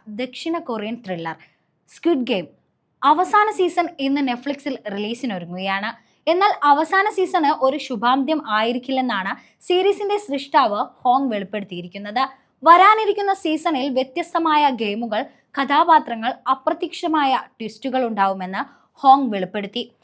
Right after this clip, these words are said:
"ഈ സീസൺ വളരെ രസകരമായിരിക്കും, പക്ഷേ ഒരു ശക്തമായ സന്ദേശവും അതിലുണ്ടാകും" എന്നാണ് നേരത്തെ സീസണിലെ പ്രധാന വേഷം ചെയ്ത ലീ വെളിപ്പെടുത്തിയിരിക്കുന്നത്.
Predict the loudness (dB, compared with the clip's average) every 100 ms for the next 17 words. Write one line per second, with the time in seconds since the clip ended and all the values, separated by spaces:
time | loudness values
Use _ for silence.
0 | _ _ 0 2 4 4 4 0 4 6
1 | 6 4 0 -2 -2 0 2 2 -2 -4
2 | -4 -6 -8 _ -8 -6 -2 0 0 -2
3 | -2 -4 -2 0 2 2 0 -4 -2 -2
4 | 0 -2 -2 -6 -4 -6 -2 -2 -2 -8
5 | -14 _ -2 2 2 2 2 2 2 0
6 | -2 -2 -2 -2 -2 -4 -4 -6 -2 0
7 | 0 -2 -2 -4 -6 -4 -4 -4 -4 -10
8 | -10 -4 -2 -4 -6 -6 -6 -6 -8 -8
9 | -12 -12 -10 -6